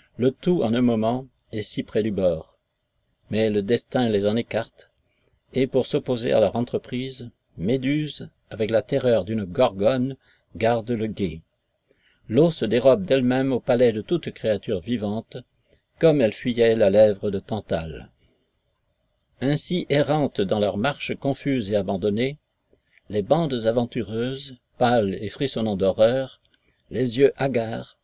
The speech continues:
voient pour la première fois leur lamentable lot, et ne trouvent point de repos. Elles traversent maintes vallées sombres et désertes, maintes régions douloureuses,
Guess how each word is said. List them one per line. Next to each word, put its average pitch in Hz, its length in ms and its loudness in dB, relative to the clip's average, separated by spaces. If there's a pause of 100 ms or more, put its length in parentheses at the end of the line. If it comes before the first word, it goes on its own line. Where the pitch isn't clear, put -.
(320)
voient 131 280 0
pour 135 160 -2
la 107 120 6
première 139 440 -4
fois 120 360 -2
leur 98 220 -4
lamentable 110 680 0
lot, 98 300 -2 (640)
et 107 80 -2
ne 120 100 2
trouvent 117 380 -2
point 113 240 -4
de 110 60 -2
repos. 98 420 -6 (720)
Elles 117 140 0
traversent 123 480 0
maintes 127 320 0
vallées 110 340 4
sombres 110 640 -2
et 101 40 0
désertes, 107 680 -2 (480)
maintes 151 320 0
régions 127 420 0
douloureuses, 110 760 -2